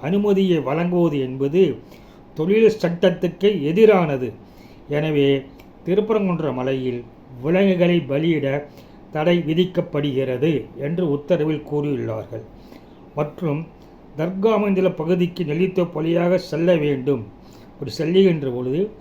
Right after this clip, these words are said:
அந்த படிக்கட்டின் வழியாக, காசி விஸ்வநாதர் கோவில் வழியாக முருகனின் வேல் கொண்டு செல்லப்பட்டு வருகிறது. எனவே, அந்த படிக்கட்டை பாதுகாக்க வேண்டும். அது கோவிலுக்கு சொந்தமானது,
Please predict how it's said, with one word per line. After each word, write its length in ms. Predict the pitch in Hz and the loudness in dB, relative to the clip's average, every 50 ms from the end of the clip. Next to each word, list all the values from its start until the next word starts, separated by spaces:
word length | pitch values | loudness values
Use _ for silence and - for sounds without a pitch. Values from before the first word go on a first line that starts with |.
| - - - - - - - - - - - | -20 -20 -20 -20 -20 -20 -20 -20 -20 -20 -14
அந்த 140 | - 143 139 | -10 -8 -8
படிக்கட்டின் 640 | 120 - - 147 180 196 196 196 180 175 165 165 147 | -6 -4 0 2 4 4 4 2 0 0 -2 -6 -4
வழியாக, 540 | 139 131 139 147 147 143 139 143 160 180 180 | -4 -4 -4 -2 -2 -2 -2 -2 -2 -2 -2
காசி 460 | - - - 156 185 202 196 - 180 | -4 -6 -8 -6 -4 -4 -4 -6 -8
விஸ்வநாதர் 520 | 160 147 - - - 180 175 160 143 139 | -8 -8 -8 -6 -4 -4 -2 -4 -6 -6
கோவில் 280 | - 156 156 147 135 127 | -4 -4 -2 -2 -2 -4
வழியாக 760 | 117 123 131 139 147 143 143 139 143 147 139 160 190 196 - - - - - - - - - - - - - - - - - - - - - - | -6 -6 -6 -4 -2 -2 -2 -2 -2 -2 -2 -2 -2 -4 -6 -12 -20 -20 -20 -20 -20 -20 -20 -20 -20 -20 -20 -20 -20 -20 -20 -20 -20 -20 -20 -8
முருகனின் 540 | - 151 185 196 190 196 196 190 175 160 143 | -2 2 4 4 6 6 4 4 2 0 -2
வேல் 360 | 131 156 175 190 170 131 110 - - - - - - - - - - - - - - - - - - - - | 0 2 4 4 4 2 -2 -6 -14 -20 -20 -20 -20 -20 -20 -20 -20 -20 -20 -20 -20 -20 -20 -20 -20 -20 -8
கொண்டு 260 | - 170 175 190 185 196 | -4 -4 -2 0 0 0
செல்லப்பட்டு 580 | 190 - 160 156 156 156 - 151 143 - 147 | 0 0 -2 -4 -4 -4 -6 -6 -6 -4 -4
வருகிறது. 540 | 127 127 123 120 117 113 117 113 113 110 98 - - - - 120 | -4 -4 -4 -6 -6 -6 -6 -6 -6 -8 -10 -12 -16 -18 -14 -10
எனவே, 520 | 123 139 156 151 147 147 139 143 143 143 - - - - - - - | -8 -6 -4 -2 0 2 2 2 0 -2 -6 -14 -20 -20 -20 -20 -12
அந்த 260 | - 139 147 143 143 - | -10 -8 -4 -2 -4 -4
படிக்கட்டை 680 | - - - 156 185 214 196 196 185 - - 165 170 170 - - | -4 -4 -2 2 2 4 6 4 4 4 2 0 -2 -2 -2 -2
பாதுகாக்க 640 | - 156 185 208 208 196 185 190 180 156 - 160 | -2 -2 2 2 4 4 6 4 4 2 -2 -4
வேண்டும். 360 | 143 127 131 127 123 117 117 117 - - - - - | -4 -2 -4 -4 -4 -6 -10 -10 -12 -16 -20 -18 -10
அது 160 | 143 156 165 - - - - | -8 -8 -8 -8 -10 -10 -2
கோவிலுக்கு 640 | 151 185 208 214 214 208 196 170 143 - - 190 185 | 2 4 4 4 4 4 4 2 2 0 0 0 0
சொந்தமானது, 880 | 180 - - 147 151 165 165 151 139 127 120 110 104 104 120 123 110 | 0 -2 -6 -4 -2 -2 -2 -2 -2 -4 -6 -8 -8 -8 -8 -8 -10